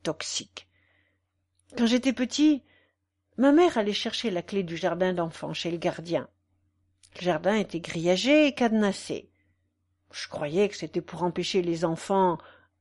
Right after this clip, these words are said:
exogènes à la copropriété de venir jouer. Plus tard, j'ai compris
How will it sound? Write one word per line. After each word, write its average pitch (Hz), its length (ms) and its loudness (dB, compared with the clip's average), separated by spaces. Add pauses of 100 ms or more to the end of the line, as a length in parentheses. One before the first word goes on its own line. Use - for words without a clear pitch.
(180)
exogènes 185 880 6 (380)
à 175 80 2
la 170 100 2
copropriété 165 960 -2
de 208 100 0
venir 170 340 4
jouer. 233 500 4 (880)
Plus - 160 -12
tard, 170 480 0 (340)
j'ai 185 200 -4
compris 196 580 -6